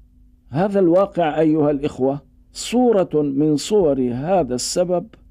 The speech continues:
الخامس، أن الإنسان يطمح إلى ألوان زاهية من المتع ويحلم بها ويتخيلها، ولكن القدرات الكونية محدودة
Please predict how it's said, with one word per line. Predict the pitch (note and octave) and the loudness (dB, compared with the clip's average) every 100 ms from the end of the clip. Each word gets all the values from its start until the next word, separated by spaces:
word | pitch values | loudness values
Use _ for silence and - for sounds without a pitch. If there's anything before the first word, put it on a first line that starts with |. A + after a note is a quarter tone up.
| - _ _ | -20 _ _
الخامس، | C#3 G#2 A2 G2+ F2+ D#2+ - - - - - - - D3+ | -4 -4 -8 -8 -8 -12 -16 -18 -20 -20 -20 -20 -8 -2
أن | F#3 | 2
الإنسان | F#3 F#3 F#3 E3+ G#3 G3+ | 2 0 -2 0 0 0
يطمح | F#3 F#3+ F#3+ B2 G2+ - - - - _ _ _ _ _ _ - _ - - | 2 0 0 -8 -8 -12 -18 -20 -20 _ _ _ _ _ _ -20 _ -12 -2
إلى | E3+ E3 E3+ | 2 2 2
ألوان | D#3+ E3 G#3 G3 F3 C3 G#2 - | 2 2 2 2 0 -2 -4 -12
زاهية | A#2 D3+ D#3+ D3+ F#3+ F3 E3 | -2 2 2 2 2 0 0
من | D#3 D3 D#3+ | -2 0 0
المتع | D3+ C3+ C3+ C3+ A2 - - _ _ _ | 2 2 2 0 -6 -6 -20 _ _ _
ويحلم | A#2 E3 G#3 D#3+ E3 D#3+ | 2 2 2 2 0 2
بها | B2+ B2+ G2 D#2+ - _ _ | 0 -2 -4 -8 -20 _ _
ويتخيلها، | B2 D#3+ E3 E3+ F3 E3+ F3+ G3 G3 F3+ F#3+ _ _ - - - A2+ | 0 2 0 -4 0 2 2 2 2 0 -2 _ _ -20 -20 -12 -2
ولكن | B2 C#3+ C#3 F3 D#3+ | 2 2 0 -2 0
القدرات | D3 - C#3 C#3+ E3+ F#3+ E3+ | -2 -2 0 2 2 0 0
الكونية | D#3 - D#3+ D#3+ F3 F#3 F#3+ D3+ | -2 0 0 0 -2 -4 -6 -8
محدودة | - D3+ D#3+ A3+ F#3+ C3+ | -12 -10 -2 0 0 -2